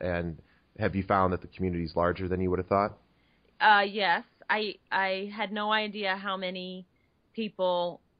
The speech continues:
Speaker 2: go through these, um, scenarios, but when you think about the amount of divorce and or sperm donation and, you know, in vitro fertilization, there are a lot of kids running around without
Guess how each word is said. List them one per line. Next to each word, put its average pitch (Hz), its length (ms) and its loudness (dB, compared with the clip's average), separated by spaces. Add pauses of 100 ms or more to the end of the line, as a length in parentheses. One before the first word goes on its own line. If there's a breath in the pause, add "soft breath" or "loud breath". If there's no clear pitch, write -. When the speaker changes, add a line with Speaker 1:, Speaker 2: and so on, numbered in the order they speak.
(520)
Speaker 2:
go 185 240 6 (140)
through 202 340 0
these, 170 380 -6 (200)
um, 156 440 2 (100)
scenarios, 175 560 4
but 165 120 2
when 180 140 -2
you 196 60 -4
think 294 180 0
about 202 220 4
the 185 100 -4
amount 175 300 2
of 165 140 -6
divorce 165 500 0 (640 soft breath)
and 185 280 0
or 170 400 4 (160)
sperm 180 360 2
donation 175 840 -2
and, 139 760 -4
you 180 160 -4
know, 147 120 0
in 180 200 0
vitro 196 380 2
fertilization, 180 720 2 (300 loud breath)
there 233 160 8
are 240 40 8
a 240 80 8
lot 262 260 8
of - 80 -10
kids 359 260 -6
running 190 280 0
around 170 440 -2
without 208 640 -2